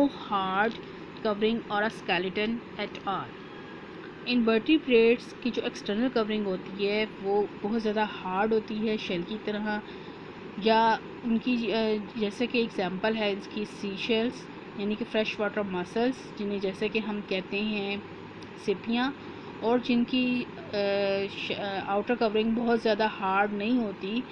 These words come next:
या जिनमें skeleton भी नहीं होता यानी कि ढांचा भी नहीं होता, उसको example क्या है उसकी, Earthworm है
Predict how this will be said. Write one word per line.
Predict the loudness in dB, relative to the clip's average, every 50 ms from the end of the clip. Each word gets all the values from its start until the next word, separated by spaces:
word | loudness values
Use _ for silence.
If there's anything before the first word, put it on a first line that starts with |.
| -12 -14 -14 -14 -12 -6 -2
या | 0 2
जिनमें | 2 4 4 4 6 6 4 4 4 2
skeleton | 0 -2 -4 0 2 4 4 4 4 2 2 2 2
भी | 2 2 0
नहीं | 0 0 0 2 2 2
होता | 0 0 -2 0 0 0
यानी | 0 0 -2 -2 -2 -4 -2
कि | -2 -2 -2
ढांचा | -2 -4 -4 -2 -4 -2 -2 -2 0 0
भी | 0 0
नहीं | 0 0 0 0 0
होता, | -2 -2 -4 -4 -4 -4 -4 -4 -4 -6 -10 -12 -12 -12 -12 -14 -14 -14 -12 -12 -10 -10 -8
उसको | -10 -8 -2 0 0 0 0 -2 -6
example | -6 -4 -4 -4 -4 -4 -2 -2 -2 -2
क्या | 0 2 2 2
है | 2 0 -2 -2 -2 -4
उसकी, | -4 -6 -4 -2 -2 -2 -2 -4 -8 -14 -14 -14 -14 -14 -12 -14 -14 -14 -14 -14 -16 -16 -14 -14 -14 -14 -14 -14 -14 -14 -14 -8 0 0
Earthworm | 2 2 2 -2 -2 0 2 2 2 2 2 2
है | 2 2 0